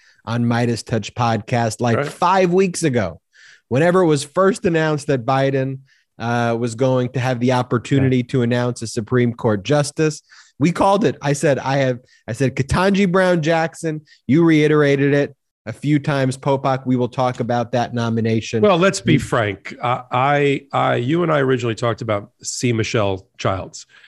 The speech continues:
Speaker 2: and we thought because of Lindsey Graham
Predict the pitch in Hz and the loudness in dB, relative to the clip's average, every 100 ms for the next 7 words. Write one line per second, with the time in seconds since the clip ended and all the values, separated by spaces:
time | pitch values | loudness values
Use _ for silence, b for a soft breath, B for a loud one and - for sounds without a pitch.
0 | b b - 107 110 117 143 135 139 120 | b b -6 -2 0 0 0 0 -2 -6
1 | 104 120 113 110 104 - - 101 110 107 | -2 0 0 0 -2 -4 -8 -4 -2 -2
2 | 101 101 113 110 107 98 95 92 | -2 -2 0 0 0 0 -4 -6